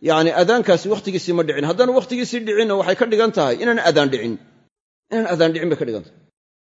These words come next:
Ay tahay biduuni adaan. Marka salaaddii in adaan la'aan lagu tukaday baa ka imanaysa. Waxaana ka imanaysa hadduu markaa raatib ku qaadanayo inuu waxa weeye adaankii dayacay.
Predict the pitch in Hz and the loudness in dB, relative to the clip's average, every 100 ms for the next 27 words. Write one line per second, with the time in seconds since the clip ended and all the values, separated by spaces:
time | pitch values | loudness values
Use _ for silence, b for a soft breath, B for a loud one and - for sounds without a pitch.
0 | _ - 139 175 165 165 254 185 170 139 | _ -8 -2 0 0 -2 0 0 0 -2
1 | 85 - _ - 151 139 180 220 226 202 | -4 -16 _ -10 -8 0 2 2 0 -2
2 | 151 160 156 190 180 202 147 - 139 156 | 2 2 2 2 0 -2 -6 -6 -2 0
3 | 135 143 113 73 - _ _ _ _ _ | -2 -4 -6 -12 -20 _ _ _ _ _
4 | _ _ 156 226 - 254 262 254 185 220 | _ _ -2 2 6 6 6 4 4 4
5 | 214 240 247 214 202 254 254 202 262 196 | 2 2 0 2 4 2 0 -4 0 4
6 | 196 214 165 151 151 147 - - - _ | 4 4 4 4 2 0 -18 -20 -20 _
7 | _ - 220 180 175 190 190 160 185 170 | _ -2 2 2 2 4 4 4 4 2
8 | 151 139 135 123 123 | 0 2 0 0 -6